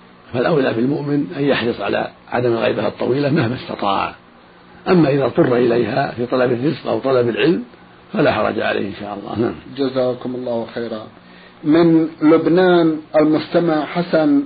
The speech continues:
Speaker 2: السمريط فيما يبدو بعث برسالة ضمنها جمعا من الأسئلة. في أحد أسئلته يقول: هل يجوز للمرأة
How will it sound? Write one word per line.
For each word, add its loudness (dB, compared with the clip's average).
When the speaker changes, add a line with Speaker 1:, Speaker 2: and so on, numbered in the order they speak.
Speaker 2:
السمريط 4
فيما 2
يبدو 0
بعث 0
برسالة 2
ضمنها 2
جمعا -2
من 4
الأسئلة. -2
في 4
أحد 0
أسئلته 2
يقول: 4
هل 0
يجوز 4
للمرأة 4